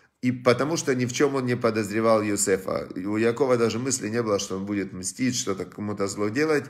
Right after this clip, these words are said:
Но они, так как они боялись и хотели, чтобы был мир, они исказили, ска-, они придумали как бы за него его слова, чтобы был, главное, шалом. И, а, а что им ответил Юсеф? Он им говорит: "Смотрите, вы боитесь,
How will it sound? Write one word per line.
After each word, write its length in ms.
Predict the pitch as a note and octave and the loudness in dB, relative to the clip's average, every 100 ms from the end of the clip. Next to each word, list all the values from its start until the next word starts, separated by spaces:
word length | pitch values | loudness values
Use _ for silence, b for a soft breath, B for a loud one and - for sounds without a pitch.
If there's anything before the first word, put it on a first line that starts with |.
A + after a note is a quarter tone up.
| B B B | B B B
Но 180 | G#2 A2+ | -2 4
они, 380 | A#2+ C#3 E3+ D#3+ | 4 4 0 -2
так 320 | - - A#2 | -4 0 0
как 160 | A2 A2 | 2 -2
они 160 | A#2+ | -2
боялись 540 | B2 A#2 C#3+ E3+ D3 A2+ | 0 4 4 4 2 -2
и 20 | |
хотели, 320 | G#2 A2+ A#2 | -2 0 -2
чтобы 320 | A2 A2+ G#2+ | -2 -2 -2
был 220 | G#2+ A2+ A2+ | 0 -2 -2
мир, 260 | D#3 F3+ | -2 -2
они 320 | A#2+ A#2 B2+ | -2 -2 -2
исказили, 640 | B2 G2+ F#2+ G#2 G#2 G#2+ G#2+ G2+ - | -2 -4 -4 -2 0 0 0 -2 -6
ска-, 300 | - - E2+ - _ _ | -8 -6 -6 -6 _ _
они 200 | G#2+ A2+ | -6 -4
придумали 500 | A#2 G#2+ A2+ B2 G#2+ | -4 -4 -2 0 -2
как 220 | F#2+ F#2+ | -2 -2
бы 80 | F2+ | -2
за 140 | F#2 G2 | -4 -4
него 200 | G#2 G2+ | -2 -2
его 200 | G2 F#2 | -2 -4
слова, 400 | - E2 - - | -4 -4 -4 -6
чтобы 260 | - F#2 | -8 -8
был, 180 | F#2 G2 | -6 -4
главное, 360 | G2 F#2+ F#2+ E2+ | -2 -2 -4 -10
шалом. 420 | - F#2 - - _ _ _ _ _ _ _ - B B B B B B | -8 -8 -10 -16 _ _ _ _ _ _ _ -20 B B B B B B
И, 300 | - B2+ C3+ C3+ | 2 6 6 6
а, 80 | |
а 240 | B2 - A#2+ | 2 4 2
что 180 | B2 F3+ | 2 2
им 100 | E3+ | 2
ответил 400 | C3+ D3 C#3 C3+ | 4 4 4 2
Юсеф? 460 | B2 F#2+ E2 - - | 2 2 0 -4 -4
Он 220 | C3+ D#3+ | -2 0
им 100 | D#3+ | 0
говорит: 380 | D#3 D#3 C#3+ - | 2 4 2 0
"Смотрите, 720 | C3+ C3+ C#3 A#2 E2 - - b b _ | 0 0 0 -2 -4 -8 -12 b b _
вы 240 | G2 E3 | 2 6
боитесь, 640 | D#3+ D3+ E3 F#3+ D3 - - | 8 8 6 2 0 0 -2